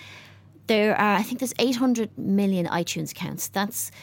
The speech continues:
a good proportion of those would have credit cards attached to them. Obviously, some won't because they'd be for younger users. They wouldn't have credit cards. But you're looking at a fairly sizable proportion of credit cards attached to those accounts. Apple already has that information. It would be very easy for an iTunes user just to sign up for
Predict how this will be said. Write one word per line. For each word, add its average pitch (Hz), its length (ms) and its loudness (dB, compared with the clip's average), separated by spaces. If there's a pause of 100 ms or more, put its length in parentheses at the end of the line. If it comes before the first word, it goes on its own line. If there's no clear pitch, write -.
(540)
a 208 60 0
good 240 280 2
proportion 233 380 0
of 185 60 2
those 175 200 2
would 175 100 -2
have 175 200 0
credit 185 260 0
cards 151 220 -8
attached - 320 -4
to 180 80 -2
them. 175 60 0
Obviously, 190 320 2
some 170 260 0
won't 165 260 -2
because 156 260 -8
they'd 165 120 -4
be 160 100 -6
for 170 140 -8
younger 160 280 -6
users. 156 400 -8
They 143 100 -6
wouldn't 147 240 -8
have 202 180 0
credit 139 240 -8
cards. 139 300 -8
But 196 260 -2
you're 214 180 2
looking 233 380 2
at 175 100 2
a 175 60 0
fairly 190 380 0
sizable 165 400 -2
proportion - 480 -8
of 151 60 -10
credit 156 260 -6
cards 156 240 -6
attached - 320 -8
to 170 120 -6
those 147 120 -6
accounts. 151 400 -8 (480)
Apple 220 240 2
already 165 260 0
has 165 240 -4
that 139 140 -6
information. 151 540 -6
It - 100 -4
would - 80 -2
be 196 80 2
very 208 260 2
easy 180 340 0
for 165 340 -2
an 175 180 -4
iTunes 170 560 -2
user 170 420 -2
just - 280 -6
to 175 60 -4
sign 170 280 -4
up 160 160 -8
for 160 480 -4